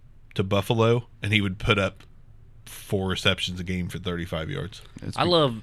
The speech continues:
Speaker 3: did you see last week, Kelvin Benjamin? It
Speaker 1: Yes.
Speaker 3: was like, "Hey, you wanna go warm up?" Nah.
Speaker 1: <laughs> Yeah.
Speaker 3: Nope.
Speaker 1: No, I got a bag of Cheetos, and I'm pretty
Speaker 3: Right.
Speaker 1: content to sit here and
Speaker 3: Just
Speaker 1: eat
Speaker 3: gonna
Speaker 1: them.
Speaker 3: collect my money.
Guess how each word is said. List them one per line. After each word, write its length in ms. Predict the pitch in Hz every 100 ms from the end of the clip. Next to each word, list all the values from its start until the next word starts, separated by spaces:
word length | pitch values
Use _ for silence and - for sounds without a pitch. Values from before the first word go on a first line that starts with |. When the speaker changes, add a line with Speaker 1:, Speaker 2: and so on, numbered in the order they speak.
| 127
Speaker 3:
did 160 | 131
you 80 | 127
see 180 | - 131
last 360 | 117 107 107 117
week, 320 | 117 113 - - - -
Kelvin 320 | 113 110 110
Benjamin? 480 | 113 113 113 117 110 - -
It 60 | 113
Speaker 1:
Yes. 180 | 98 -
Speaker 3:
was 20 |
like, 320 | 120 120 - - - -
"Hey, 100 | 151
you 120 | 143
wanna 140 | 113 113
go 140 | 113
warm 240 | 113 117 120
up?" 180 | 120 - - - 107
Nah. 320 | 101 98 95 -
Speaker 1:
<laughs> 140 | 127 113 - - - - 127 - 117
Yeah. 420 | 135 113 95 85 147
Speaker 3:
Nope. 380 | 143 131 131 -
Speaker 1:
No, 380 | 87 87 80 85
I 100 | 92
got 180 | 95
a 40 | 87
bag 280 | 85 85 85
of 80 |
Cheetos, 600 | - - 92 82 80 -
and 100 | 85
I'm 140 | 82 85
pretty 180 | 98 85
Speaker 3:
Right. 120 | 110
Speaker 1:
content 320 | 87 - 87
to 60 | -
sit 180 | 95 85
here 140 | 147
and 60 | 87
Speaker 3:
Just 120 | 85
Speaker 1:
eat 20 |
Speaker 3:
gonna 140 | 165
Speaker 1:
them. 60 | 120
Speaker 3:
collect 300 | - 117 104
my 120 | 104
money. 280 | 104 104 98